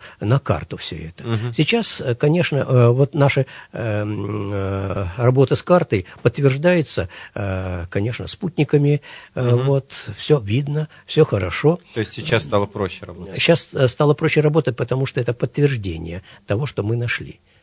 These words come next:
Speaker 1: Э,
Speaker 2: Мгм.
Speaker 1: вот. Э, потому что, э, знаете, нужен специалист, чтобы увидел, э, курган, э, в, в этом
Speaker 2: А ш-, а что вас интересует в раскопках, грубо говоря, там, например, курганы, э,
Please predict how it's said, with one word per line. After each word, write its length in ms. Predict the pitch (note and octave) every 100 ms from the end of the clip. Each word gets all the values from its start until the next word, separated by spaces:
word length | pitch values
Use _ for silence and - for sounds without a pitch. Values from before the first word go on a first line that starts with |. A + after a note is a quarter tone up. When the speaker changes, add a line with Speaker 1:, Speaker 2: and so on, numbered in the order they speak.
| _ -
Speaker 1:
Э, 60 | -
Speaker 2:
Мгм. 280 | G#2 F2+ E2+
Speaker 1:
вот. 100 | F2 - - - -
Э, 340 | G#2+ A2 B2 -
потому 320 | A#2 C3+ C3+
что, 200 | - B2+
э, 420 | - A2 A2 B2+
знаете, 440 | C3+ E3+ A2+ F#2+ - -
нужен 200 | F#3+ D#3+
специалист, 480 | - E3 - C#3+ D3
чтобы 240 | - A2
увидел, 340 | A2+ A#2 A2 A2 -
э, 80 | C#3+
курган, 400 | - G#2 A2 C#3 G2
э, 280 | A#2 G2+ G2+ - -
в, 320 | G2+ G#2+ -
в 60 | B2
этом 180 | B2+
Speaker 2:
А 20 | A2+
ш-, 120 | -
а 120 | A2+ G#2
что 220 | - E3
вас 240 | C#3 -
интересует 480 | G#2+ A2 G2+ A2+ G2
в 40 | F#2+
раскопках, 480 | F#2 G2+ F2+ - -
грубо 220 | G2+ F2+
говоря, 300 | F2+ G2 F2+
там, 180 | F2 F2+
например, 380 | F#2 F#2 F2+ F2
курганы, 580 | - G2 G2 G2+ F#2+ F2 - -
э, 40 | _